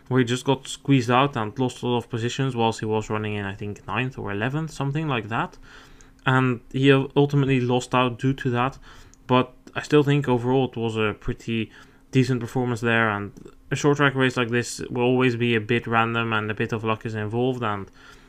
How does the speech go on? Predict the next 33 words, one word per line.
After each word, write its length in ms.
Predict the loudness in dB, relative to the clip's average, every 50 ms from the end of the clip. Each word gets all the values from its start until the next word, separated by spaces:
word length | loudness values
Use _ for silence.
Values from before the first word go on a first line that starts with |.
| -6
he 100 | -2 0
missed 260 | 2 2 2 2 2
out. 300 | 4 4 4 4 2 0
I 80 | 0 0
don't 240 | 2 2 0 -2 -4 -6
really 320 | -4 0 2 2 2 2
think 320 | 0 0 -2 -4 -2 -2 -4
it 120 | -6 -4
says 220 | -2 -2 -2 -2 -2
something 400 | -4 -4 -4 -4 -6 -4 -4 -4
about 380 | -2 -2 -2 -2 -4 -6 -8
the 80 | -8 -6
rest 340 | -4 -4 -4 -4 -6 -6 -6
of 240 | -4 -4 -4 -6
Pidcock's 440 | -6 -6 -6 -4 -4 -6 -8 -8 -10
abilities 680 | -8 -6 -4 -2 0 -2 0 2 4 4 4 4 2 -4 -14 -20 -20 -20 -20 -20 -20 -20 _ -20 -20 -6 -2
or 460 | 2 2 4 6 6 6 4 4 2
anything 440 | 0 0 0 0 0 0 0 0 0
for 260 | -2 -2 -2 -2 -2
future 340 | -2 0 -2 -2 0 -2 -4
short 280 | -4 0 0 0 0 0
track 220 | 0 -2 -2 0
races. 460 | 2 2 2 2 2 2 2 2 0 -2 -10 -20 -20 -20 -20 -20 -8 2
But 220 | 4 4 4 4
it 100 | 4 2
is 120 | 2 2 2
definitely 280 | 2 2 2 0 0
something 360 | 0 0 -2 -2 0 0 -2 -2
he 260 | 0 0 0 -2 -2
can 320 | -4 -4 -2 -2 0 0
work 300 | 2 0 0 0 0 -2
on, 280 | -2 0 0 -2 -4 -4
but 380 | -2 -2 -2 -4 -6 -10 -18